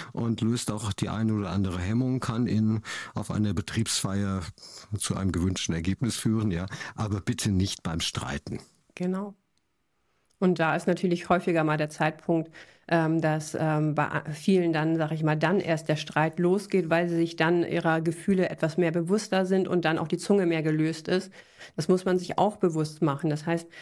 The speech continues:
Speaker 2: wenn man sich manche Sachen bewusst macht, kann man sie auch lenken. Ähm, wenn man, sag ich mal, alles nur geschehen lässt, dann, ähm, passieren diese Dinge, die man im Nachhinein bereut, sondern einfach sich die Zeit auch mal nehmen, selbst zu fühlen, was ich irgendwie,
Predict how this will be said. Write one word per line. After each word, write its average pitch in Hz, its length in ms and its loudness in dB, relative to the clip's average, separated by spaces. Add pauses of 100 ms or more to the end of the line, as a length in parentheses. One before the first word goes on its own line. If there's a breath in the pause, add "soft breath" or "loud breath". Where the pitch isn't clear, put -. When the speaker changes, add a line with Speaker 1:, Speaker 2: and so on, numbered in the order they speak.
(160 loud breath)
Speaker 2:
wenn 180 100 4
man 190 80 2
sich - 140 -8
manche 196 280 2
Sachen 190 220 0
bewusst 185 520 0
macht, 185 220 0
kann - 160 0
man 185 100 2
sie 190 140 0
auch 160 140 -4
lenken. 180 640 0 (360 soft breath)
Ähm, 165 300 2
wenn 160 80 4
man, 175 140 2
sag 175 160 -2
ich 170 80 -2
mal, 165 380 2 (120)
alles 180 240 0
nur 185 140 4
geschehen 226 540 0
lässt, 180 500 -2
dann, 175 200 4
ähm, 170 580 0 (360)
passieren 254 500 2
diese 175 280 2
Dinge, 170 320 2
die 185 100 0
man 175 160 4
im 175 140 2
Nachhinein 170 500 2
bereut, 170 480 0
sondern 170 240 2
einfach 190 420 0 (320 loud breath)
sich 180 140 0
die 190 140 -2
Zeit 190 340 0
auch 196 120 -2
mal 208 140 0
nehmen, 196 300 2
selbst 190 400 -2
zu 170 100 -2
fühlen, 175 400 0
was 170 160 -2
ich 170 160 -4
irgendwie, 165 540 0